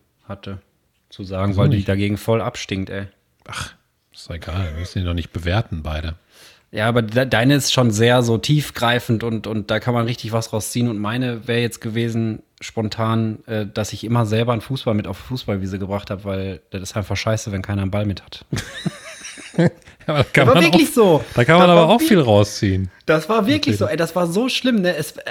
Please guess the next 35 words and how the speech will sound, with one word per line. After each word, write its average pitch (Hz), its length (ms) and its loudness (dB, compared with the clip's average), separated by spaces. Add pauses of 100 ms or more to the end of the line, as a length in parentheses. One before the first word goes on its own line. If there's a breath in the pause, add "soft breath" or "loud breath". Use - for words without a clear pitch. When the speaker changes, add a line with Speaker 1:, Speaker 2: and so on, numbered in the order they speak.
(120)
Speaker 1:
alle 220 240 2
haben 226 140 0
immer 208 180 0
gewartet, 170 460 0
bis 175 140 -6
einer 165 180 -2
einen 160 120 0
Ball 143 180 2
mit 135 120 0
hat 127 140 0
und 135 100 -4
irgendwann 147 220 0
hab 147 60 2
ich 139 60 -4
dann 139 160 -2
gesagt, 120 240 -2
so 98 120 0
Leute, 87 300 -2
nee, 90 200 -4
jetzt - 140 -14
bring 113 140 0
ich 110 40 0
mal 101 140 0
selber 95 280 2
einen 90 140 -4
Ball 92 160 -4
mit. 90 280 -12
<laughs> 196 100 2 (800 loud breath)
Weil 120 80 2
du 143 80 4
kannst 190 280 -2
nicht 233 160 2
spielen 285 300 2
ohne 156 160 0
Ball. 160 300 0